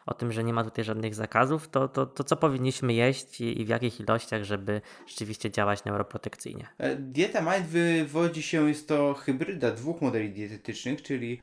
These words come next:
Speaker 2: diety śródziemnomorskiej i diety dash, przeciwdziałającej nadciśnieniu tętniczemu. Co dobre dla naszego serca, to i dobre będzie dla naszego mózgu.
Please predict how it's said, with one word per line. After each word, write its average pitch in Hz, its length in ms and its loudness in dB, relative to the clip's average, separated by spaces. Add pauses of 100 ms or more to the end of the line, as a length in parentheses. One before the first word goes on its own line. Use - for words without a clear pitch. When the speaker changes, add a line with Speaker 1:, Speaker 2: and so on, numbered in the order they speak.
Speaker 2:
diety 117 760 2
śródziemnomorskiej 117 1300 -2
i 127 40 -2
diety 127 680 0 (320)
dash, 123 260 6
przeciwdziałającej 120 840 0
nadciśnieniu 117 640 -4
tętniczemu. 107 760 -6
Co 131 280 0 (180)
dobre 143 340 6
dla 127 120 4
naszego 123 280 0
serca, 131 300 0
to 139 80 -2
i 123 60 2
dobre 123 220 2
będzie 123 180 -2
dla 120 100 2
naszego 123 300 -2
mózgu. 120 380 0